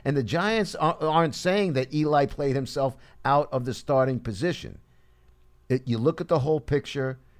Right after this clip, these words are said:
you look at the future, and this is the business at hand, and you gotta take care of business. That's what it's about, Lance.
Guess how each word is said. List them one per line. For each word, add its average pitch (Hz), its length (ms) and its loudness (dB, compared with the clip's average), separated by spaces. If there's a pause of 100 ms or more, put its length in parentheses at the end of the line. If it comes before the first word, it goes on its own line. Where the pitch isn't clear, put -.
you 107 140 -4
look 135 200 0
at 165 120 -8
the 151 80 -6
future, 123 600 -4 (600)
and 110 180 2
this 127 160 -2
is 127 120 -10
the 113 100 -8
business 110 540 -4
at 113 180 -4
hand, 120 360 -6 (280)
and 101 100 -2
you 101 60 -2
gotta 113 220 0
take 120 300 -2
care 107 240 -4
of 120 120 -2
business. 190 520 -6 (260)
That's 131 260 -6
what 143 120 -4
it's 139 140 -8
about, 131 380 -4
Lance. 127 360 -16